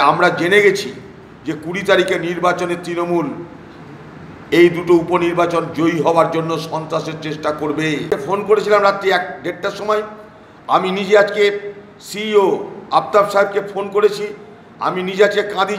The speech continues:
যাব, দরকার হলে এই জিনিস চললে কালকে আমি নিজে অবস্থান অনশনে বসবো। কুড়ি তারিখে সারা মুর্শিদাবাদ অবরোধ এবং সেই সঙ্গে সঙ্গে সারা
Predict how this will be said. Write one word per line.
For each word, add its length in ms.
যাব, 120
দরকার 300
হলে 160
এই 160
জিনিস 220
চললে 240
কালকে 340
আমি 200
নিজে 180
অবস্থান 400
অনশনে 400
বসবো। 220
কুড়ি 300
তারিখে 260
সারা 280
মুর্শিদাবাদ 560
অবরোধ 320
এবং 140
সেই 240
সঙ্গে 240
সঙ্গে 200
সারা 140